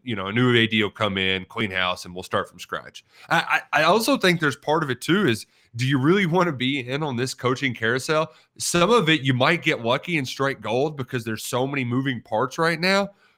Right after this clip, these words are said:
But on the other hand, you could, uh, I don't wanna say end up in a Tennessee situation because their fans revolted to make that happen. But, like, Tennessee was looking for a coach in, what, January, February last year before they could get Heupel. It's a,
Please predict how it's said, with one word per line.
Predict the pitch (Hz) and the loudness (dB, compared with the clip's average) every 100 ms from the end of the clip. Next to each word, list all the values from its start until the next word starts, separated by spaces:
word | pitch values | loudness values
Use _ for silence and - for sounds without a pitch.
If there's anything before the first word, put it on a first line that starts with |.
| _ | _
But | 151 | 4
on | 165 | 6
the | 147 | 4
other | 180 233 | 4 4
hand, | 147 147 139 127 | 4 2 2 0
you | 131 | -6
could, | - 185 240 208 156 123 _ _ _ | 0 0 4 2 2 -6 _ _ _
uh, | 123 120 117 110 - 117 | -2 0 0 -2 -8 -10
I | 135 | -2
don't | 170 | 0
wanna | 160 | 0
say | 139 151 | -2 -4
end | 139 156 | -2 0
up | 147 | 0
in | 143 | 0
a | 113 | -2
Tennessee | - 143 - 131 151 | -2 -2 -2 -2 -2
situation | 175 165 170 170 170 175 | -6 0 2 2 2 -2
because | - 117 101 | 0 -2 0
their | 117 | 0
fans | 117 127 127 | 0 -2 0
revolted | 113 87 104 - 175 165 | -4 -4 -6 -2 -6 -4
to | 185 | -2
make | 180 180 | -2 0
that | 185 | 0
happen. | 180 185 190 196 180 _ - | 2 0 2 -2 -4 _ -2
But, | 180 | 2
like, | 190 175 | 2 2
Tennessee | 269 254 214 226 | 0 2 2 4
was | 196 | 4
looking | 151 160 170 | 4 2 0
for | 165 | 0
a | 147 | -2
coach | 151 180 185 | 2 2 2
in, | 113 107 104 98 | -4 -4 -6 -4
what, | 92 - | -4 -6
January, | 87 101 123 160 160 165 - - | -4 0 0 0 0 -2 -4 -6
February | 123 160 160 170 | -2 -2 0 2
last | 165 170 175 | 2 0 0
year | 180 | -4
before | 160 147 143 | -4 -6 -2
they | 135 | -4
could | 139 127 | -4 -4
get | 135 | -2
Heupel. | 104 127 180 175 - _ | 0 0 2 0 -2 _
It's | 214 | -2
a, | 185 | -2